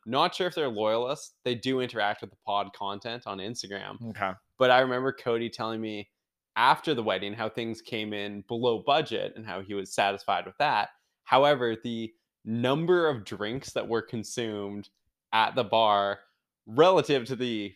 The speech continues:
Speaker 1: fairly small amount of people
Speaker 2: <laughs>
Speaker 1: at the wedding, not all of whom even drank.
Speaker 2: Didn't add up.
Speaker 1: It was
Speaker 2: <laughs>
Speaker 1: a staggering,
Speaker 2: <laughs>
Speaker 1: staggering,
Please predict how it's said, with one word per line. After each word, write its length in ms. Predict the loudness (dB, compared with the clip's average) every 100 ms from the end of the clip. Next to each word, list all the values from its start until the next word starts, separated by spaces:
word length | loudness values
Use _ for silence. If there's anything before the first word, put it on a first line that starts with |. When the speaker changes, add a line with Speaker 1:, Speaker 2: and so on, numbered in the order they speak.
| -2
Speaker 1:
fairly 280 | 0 2 0
small 500 | -4 0 4 4 4
amount 300 | 0 -2 -4
of 120 | -10
people 500 | -6 -4 -2 -4 -2
Speaker 2:
<laughs> 20 | 4
Speaker 1:
at 320 | 6 6 6
the 80 | 2
wedding, 600 | 4 4 2 -2 -4 -6 _ _ _ _ 2
not 260 | 4 6
all 260 | 6 6 6
of 80 | 2
whom 220 | -2 -2
even 480 | -2 -2 -2 -6 -6
drank. 640 | 0 0 0 -2 -4 -6 -10 -20 -20 -8 0
Speaker 2:
Didn't 220 | 2 2
add 160 | 0
up. 160 | 0 -4 -4 4
Speaker 1:
It 120 | 6
was 380 | 8 6 6 2
Speaker 2:
<laughs> 40 | 0
Speaker 1:
a 420 | -2 -2 -2 -6
staggering, 1120 | -8 -14 -4 -2 0 -2 -4 -4 -6 -8 -8 -4
Speaker 2:
<laughs> 640 | -2 -2 -2 -4 -6 -10 -10
Speaker 1:
staggering, 920 | 2 4 4 4 0 -2 -6 -10